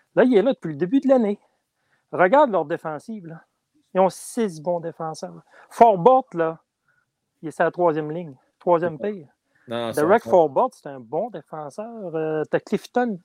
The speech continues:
Speaker 1: troisième pire. Ça fait que tu vois, ils ont une grosse équipe. Ils ont des joueurs améliorés.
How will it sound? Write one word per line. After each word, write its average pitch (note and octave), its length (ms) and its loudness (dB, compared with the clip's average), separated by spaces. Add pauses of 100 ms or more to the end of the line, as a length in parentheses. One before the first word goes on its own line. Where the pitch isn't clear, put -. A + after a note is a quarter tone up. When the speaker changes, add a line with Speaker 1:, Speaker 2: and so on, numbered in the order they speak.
Speaker 1:
troisième G3 420 2
pire. B3 240 -8 (680)
Ça D3+ 160 -8
fait D#3+ 180 -6
que - 60 -20
tu - 120 -12
vois, A#3+ 200 -2
ils B3 80 0
ont F3 80 2
une D#3+ 80 -4
grosse B3 320 0
équipe. F#3+ 420 -2
Ils F3 40 -6
ont E3+ 100 0
des F#3 160 2
joueurs A#3 240 2
améliorés. G3+ 760 -4